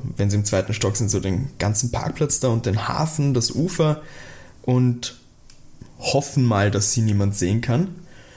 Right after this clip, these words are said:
Und es ist ein, ein Mann, der dort den Boden am Parkplatz wischt, was sie schon ziemlich merkwürdig <laughs> finden. Aber, ne?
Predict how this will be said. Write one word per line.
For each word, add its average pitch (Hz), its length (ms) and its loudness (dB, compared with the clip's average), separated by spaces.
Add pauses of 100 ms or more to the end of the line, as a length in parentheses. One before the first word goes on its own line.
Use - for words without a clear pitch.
(880)
Und 127 560 2 (360)
es 110 140 2
ist 175 60 4
ein, 147 280 2
ein 104 200 4
Mann, 107 500 0 (500)
der 113 520 4 (580)
dort 107 280 2
den 110 200 2
Boden 156 320 2
am 160 180 2
Parkplatz 156 720 0
wischt, 180 440 0 (400)
was - 320 0
sie 120 180 0
schon 120 220 0
ziemlich - 380 0 (140)
merkwürdig 113 920 0
<laughs> - 20 -6
finden. 131 500 2 (340)
Aber, 104 340 2
ne? 113 280 0